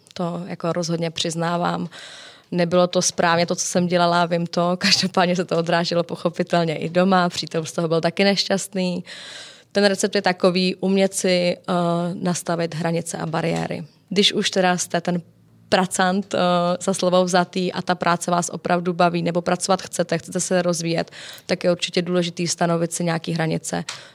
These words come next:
„Dobře, budu pracovat, budu se rozvíjet, ale v práci budu třeba maximálně devět hodin. Nemůžu tomu obětovat zase celý svůj osobní život, protože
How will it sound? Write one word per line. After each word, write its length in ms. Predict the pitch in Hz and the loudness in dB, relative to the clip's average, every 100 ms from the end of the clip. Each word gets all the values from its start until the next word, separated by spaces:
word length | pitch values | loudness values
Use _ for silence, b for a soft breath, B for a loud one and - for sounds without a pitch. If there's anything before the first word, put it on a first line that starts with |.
| B | B
„Dobře, 480 | 185 180 180 202 220 220 | 0 0 2 2 2 -2
budu 240 | 175 170 | -4 -4
pracovat, 640 | 170 175 - 208 220 233 | -2 -2 -2 0 2 2
budu 220 | 175 170 | 0 -4
se 140 | 165 180 | -2 0
rozvíjet, 360 | 180 185 196 | 0 0 0
ale 120 | 190 175 | 0 -2
v 60 | |
práci 320 | - 180 - | 0 0 0
budu 200 | 175 175 | -4 -4
třeba 300 | 175 170 170 | -2 -2 -2
maximálně 540 | 170 170 - 175 160 160 | 0 -2 0 0 0 -2
devět 260 | 160 165 | -2 -4
hodin. 380 | 160 160 147 165 - b b b b b b | -4 -6 -8 -10 -12 b b b b b b
Nemůžu 320 | 190 202 190 | 2 2 2
tomu 180 | 185 180 | 0 0
obětovat 400 | 170 170 170 170 | -2 -4 -4 -4
zase 180 | 170 170 | -4 -8
celý 300 | - 170 165 | -4 -2 -2
svůj 360 | - 175 170 - | -4 -6 -6 -6
osobní 420 | - 170 165 160 | -6 -6 -4 -4
život, 260 | 170 165 | -4 -4
protože 580 | - 175 - 160 160 170 | -6 -8 -6 -2 -2 -2